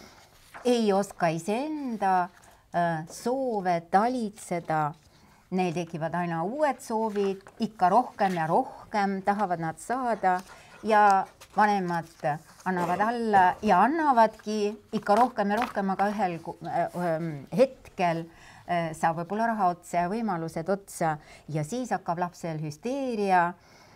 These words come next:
Äh, ja ta ongi siis see alistatu, äh, kelle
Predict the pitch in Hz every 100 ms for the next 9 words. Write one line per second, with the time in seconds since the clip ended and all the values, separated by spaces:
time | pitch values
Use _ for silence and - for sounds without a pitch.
0 | - - 180 175 175 175 170 165 160 147
1 | - _ _ _ 208 233 208 175 - _
2 | _ _ 254 247 226 - - - 226 -
3 | - 254 269 240 202 - 240 - 214 196
4 | 165 - 226 240 214 175 - - 202 -
5 | - _ 254 262 254 - _ - - -
6 | 180 170 160 156 160 _ _ - 214 208
7 | 185